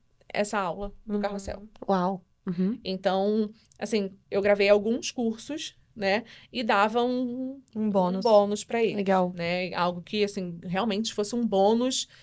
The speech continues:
Speaker 1: de verdade, né? Falar, "Caraca, peraí, esse curso vale muito."
Speaker 3: Uhum.
Speaker 1: Tanto que depois esse curso foi vendido pelo mesmo valor do meu curso inteiro.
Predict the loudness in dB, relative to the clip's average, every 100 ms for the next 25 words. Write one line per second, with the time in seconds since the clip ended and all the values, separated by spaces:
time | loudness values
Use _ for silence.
0 | _ _ -4 2 2 2 -2 -4 -12 -14
1 | -6 -6 -6 -16 -18 -14 -12 -12 -8 -8
2 | -6 -6 -4 -4 -6 -8 -20 -20 -8 -4
3 | -2 -2 -4 -2 2 2 0 -2 -2 -2
4 | -4 -2 0 4 4 4 0 0 -2 4
5 | 4 6 4 2 -4 -2 -2 0 0 0
6 | -2 -4 -4 -6 -6 -4 2 4 4 0
7 | 2 6 6 4 -4 -4 -6 -8 -4 -2
8 | 0 0 -2